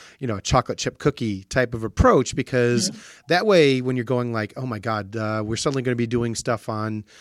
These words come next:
Speaker 1: um, the metaverse. Suddenly the metaverse has gotta be something." And I got, you know, okay, well, do you take a generalist?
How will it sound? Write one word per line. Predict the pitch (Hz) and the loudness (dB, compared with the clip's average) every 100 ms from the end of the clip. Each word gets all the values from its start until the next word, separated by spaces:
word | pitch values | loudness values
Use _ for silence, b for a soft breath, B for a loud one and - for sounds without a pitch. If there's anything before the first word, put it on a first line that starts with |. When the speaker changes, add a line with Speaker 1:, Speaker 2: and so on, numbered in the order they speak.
| B B B B _ | B B B B _
Speaker 1:
um, | 127 113 104 98 95 - _ _ - | -6 -4 -4 -6 -12 -16 _ _ 0
the | |
metaverse. | 143 143 117 98 | 2 4 2 0
Suddenly | - 143 139 | 0 0 2
the | 131 | 4
metaverse | 131 127 120 113 | 6 6 4 2
has | |
gotta | 120 117 | 2 2
be | |
something." | 117 120 | 2 0
And | 120 | 2
I | 120 | 2
got, | 127 123 | 2 0
you | 156 | -6
know, | 123 b b | -8 b b
okay, | 247 151 165 _ _ _ _ - | -2 -2 -2 _ _ _ _ -2
well, | 165 151 - _ _ - | 0 0 -4 _ _ -14
do | 117 | -6
you | 147 135 | -2 -2
take | - 170 | 0 0
a | 156 | 0
generalist? | 107 101 135 147 160 165 - - - | -2 0 0 2 0 0 -2 -4 -8